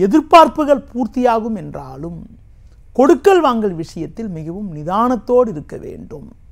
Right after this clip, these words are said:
அதிக முதலீடுகள் கொண்ட செயல்களை தற்காலிகமாக தள்ளி வைப்பது மிக மிக நல்லது. குறிப்பாக ஒவ்வொரு காரியத்திலும் யோசித்து செயல்பட்டால் ஒரு சில வளமான பலன்களை அடையக்கூடிய ஒரு வாய்ப்பானது உங்களுக்கு உண்டு.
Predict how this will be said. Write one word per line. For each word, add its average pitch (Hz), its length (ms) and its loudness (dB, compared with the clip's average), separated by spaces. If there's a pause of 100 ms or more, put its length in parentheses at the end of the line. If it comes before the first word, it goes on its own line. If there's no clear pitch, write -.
(520)
அதிக 302 500 2
முதலீடுகள் 226 760 -6
கொண்ட 214 280 -8
செயல்களை 190 560 -8 (140)
தற்காலிகமாக 226 840 -6
தள்ளி 226 380 -6
வைப்பது 180 400 -8
மிக 151 220 -14
மிக 147 240 -16
நல்லது. - 500 -16 (1300)
குறிப்பாக 226 500 0 (220)
ஒவ்வொரு 320 340 -2
காரியத்திலும் 214 880 -6
யோசித்து 262 640 0
செயல்பட்டால் - 760 -8 (580)
ஒரு 175 180 -2
சில 147 280 -8
வளமான 240 520 2
பலன்களை 170 420 -6
அடையக்கூடிய 160 680 -10
ஒரு 139 160 -16
வாய்ப்பானது 190 580 -8
உங்களுக்கு 139 380 -18 (140)
உண்டு. 151 380 -14